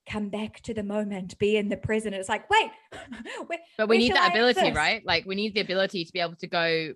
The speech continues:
Speaker 2: between
Speaker 1: One hundred percent.
Speaker 2: time frames. And that's probably where the struggle is, because, yeah, when you mentioned that we're trying to move away from pain, often the things that are gonna help us in the long term require us moving towards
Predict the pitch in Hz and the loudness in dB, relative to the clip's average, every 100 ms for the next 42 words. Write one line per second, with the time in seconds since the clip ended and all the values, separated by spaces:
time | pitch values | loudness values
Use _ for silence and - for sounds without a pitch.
0 | - 175 - 185 185 185 175 240 226 - | -8 -10 -4 0 2 2 -2 -4 -6 -12
1 | - 190 170 185 - 156 147 143 147 165 | -8 -2 0 -2 -2 0 0 -4 -8 -6
2 | 160 175 - 185 175 165 156 165 160 151 | -4 -4 -6 -8 -6 -4 -6 -6 -8 -4
3 | 170 147 143 - 156 170 147 147 - _ | -4 -4 -6 -10 -10 -4 -4 -4 -10 _
4 | _ _ _ _ - 185 170 170 170 175 | _ _ _ _ -2 0 2 0 -2 -2
5 | 175 185 175 165 170 - _ 185 170 147 | -2 -2 -6 -6 -12 -20 _ -12 -6 -2
6 | 170 185 170 170 165 170 160 165 165 185 | 0 0 -2 -4 -6 -4 -6 -6 -8 0
7 | 180 170 175 _ _ _ _ _ _ _ | 2 2 -2 _ _ _ _ _ _ _
8 | _ 202 196 - 196 180 180 185 175 175 | _ -4 -2 -2 -2 -2 0 -2 -4 -4
9 | 175 165 - 175 175 165 185 180 180 170 | 0 0 -2 -6 -4 -4 -4 -6 -6 -8
10 | 160 160 170 175 160 156 156 156 156 165 | -6 -4 -6 -4 -6 -6 -8 -4 -2 -4
11 | 165 165 156 160 156 156 151 156 | -6 -8 -8 -10 -8 -4 -4 -6